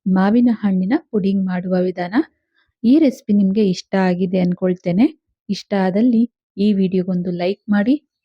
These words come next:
ಯಾರೆಲ್ಲ ಸಬ್ಸ್ಕ್ರೈಬ್ ಮಾಡ್ಕೊಳ್ದೆ ವಿಡಿಯೋ ನೋಡ್ತಿದ್ದಲ್ಲಿ ಪ್ಲೀಸ್ ಸಬ್ಸ್ಕ್ರೈಬ್ ಮಾಡ್ಕೊಳ್ಳಿ.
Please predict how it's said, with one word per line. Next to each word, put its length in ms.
ಯಾರೆಲ್ಲ 420
ಸಬ್ಸ್ಕ್ರೈಬ್ 580
ಮಾಡ್ಕೊಳ್ದೆ 480
ವಿಡಿಯೋ 300
ನೋಡ್ತಿದ್ದಲ್ಲಿ 600
ಪ್ಲೀಸ್ 640
ಸಬ್ಸ್ಕ್ರೈಬ್ 520
ಮಾಡ್ಕೊಳ್ಳಿ. 540